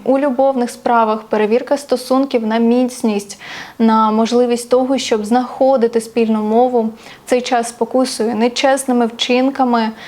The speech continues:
давляче справедливість та загострене відчуття влади, можливі спотворення в цих темах. Ліліт вартує окремого допису, і, скоріш за все, я напишу про це в своєму інстаграмі,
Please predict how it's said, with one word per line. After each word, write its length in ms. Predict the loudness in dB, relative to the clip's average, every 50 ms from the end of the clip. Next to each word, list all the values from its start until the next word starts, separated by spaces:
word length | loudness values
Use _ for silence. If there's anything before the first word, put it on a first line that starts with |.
| -18 -14 -6 -2
давляче 580 | 0 2 2 2 2 2 0 0 0 0 -2 -2
справедливість 760 | -2 -2 0 0 0 0 0 2 2 2 2 0 -4 -4 -2
та 340 | 0 2 4 4 2 2 0 -2
загострене 880 | 0 2 2 2 2 0 0 2 2 4 2 2 -2 -2 -2 0 0 0
відчуття 480 | -2 -4 -4 -6 -8 -6 -2 -2 -2 -2
влади, 420 | 0 0 2 2 2 0 -2 0
можливі 680 | 2 2 2 2 2 2 2 2 4 4 4 4 2 2
спотворення 800 | 0 -4 -6 -6 -4 -2 0 2 4 4 2 2 2 0 0 0
в 40 |
цих 240 | -2 -4 -8 -10 -8
темах. 380 | -4 -4 -2 -2 -2 -4 -6 -8 -10 -18 -20 -20 -16 -16 -16 -8 -2 0
Ліліт 400 | 2 2 2 2 0 0 -2 0
вартує 480 | 0 2 2 2 2 2 2 2 2 0 -2
окремого 540 | -4 -2 0 0 0 0 0 0 0 0
допису, 540 | 0 2 2 2 2 0 -2 -4 -4 -2 -4
і, 40 | -4
скоріш 360 | -4 -2 -2 0 2 2 2
за 100 | 2 -2
все, 280 | -2 -4 -2 -2 0 0
я 140 | 0 2 2
напишу 440 | 2 0 0 -2 -4 -2 -2 -2
про 160 | -2 -2 -4 -4
це 340 | -4 -2 -2 0 0 0
в 60 | -2 -6
своєму 460 | -6 -2 0 2 2 2 0 0 -4
інстаграмі, 720 | -6 -8 -8 -8 -4 -4 -2 0 0 0 0 -2 -4